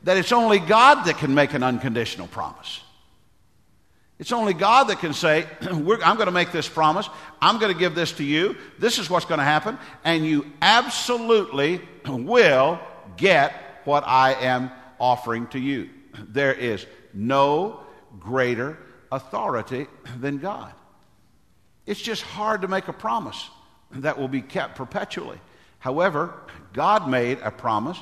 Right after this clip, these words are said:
and guaranteed it by no authority but his own. Now, why is that? Because there's no higher reference than him.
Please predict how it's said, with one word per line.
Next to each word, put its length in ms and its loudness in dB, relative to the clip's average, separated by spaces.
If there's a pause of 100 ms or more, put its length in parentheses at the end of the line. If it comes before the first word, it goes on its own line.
(400)
and 160 -4
guaranteed 560 -4
it 160 -10
by 200 -2
no 340 -2
authority 520 -4
but 160 -8
his 140 -10
own. 220 -10 (320)
Now, 280 -2 (280)
why 240 2
is 240 -2
that? 500 -6
Because 380 -8
there's 240 -6
no 200 -6
higher 380 -4
reference 600 -6
than 200 -12
him. 220 -20